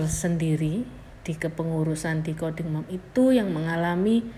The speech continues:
eh, sama semangatnya dengan saya. Dia lebih jago sebenarnya, jauh lebih jago kalau bisa maju, eh, melangkah maksud saya. Dan dia harus berhenti karena suaminya sakit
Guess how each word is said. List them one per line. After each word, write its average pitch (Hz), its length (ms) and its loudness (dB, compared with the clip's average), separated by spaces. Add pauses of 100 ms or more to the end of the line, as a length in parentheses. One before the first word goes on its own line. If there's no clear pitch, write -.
(520)
eh, 165 500 -2
sama 254 400 6
semangatnya 208 640 4
dengan 175 240 0
saya. 175 480 0
Dia 170 240 0
lebih 160 560 0
jago 170 640 -2
sebenarnya, 160 680 -2 (260)
jauh 170 320 6
lebih 175 480 0
jago 156 480 -4
kalau - 400 -8
bisa 160 320 -4
maju, 160 480 -4 (840)
eh, 160 200 0
melangkah 165 520 2
maksud 165 280 -4
saya. 160 320 -4
Dan 185 320 -2
dia 254 280 2
harus 208 440 0 (160)
berhenti 190 640 0
karena 202 640 0 (360)
suaminya 208 540 4
sakit 156 340 -4